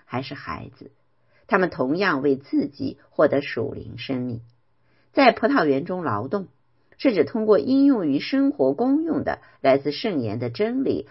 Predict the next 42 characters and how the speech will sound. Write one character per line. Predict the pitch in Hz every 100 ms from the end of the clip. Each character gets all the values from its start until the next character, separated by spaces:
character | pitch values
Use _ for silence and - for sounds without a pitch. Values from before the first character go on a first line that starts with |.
| _
和 | 135
良 | 123 120 170
善 | - 240
的 | -
知 | 113 226 262 277
识 | - - - -
而 | 143
为 | 139 170
自 | - 277 -
己 | - - -
获 | -
得 | 120 110
属 | - 113 104
灵 | - -
生 | - 127
命。 | 90 80 - _ _ _ _ _
在 | 156
圣 | 156 180 147
言 | 127
中， | 135 165 185 _ _ _ _
葡 | - 180
萄 | 285 156
园 | 135 139 107 - -
表 | 147
示 | 127 185
属 | 185 139 110
灵 | 101 120
教 | 165 160 117
会 | 117 127 - _ _ _ _ _
和 | 208 277
属 | - 135
于 | 147
人 | 143 131
的 | 214
属 | 277 - 123
灵 | 95 73
生 | 117 - 196
命。 | 214 190 - _ _ _ _ _ _ _
第 | 254
三 | 226 - 285 330
时 | - 110
辰、 | - -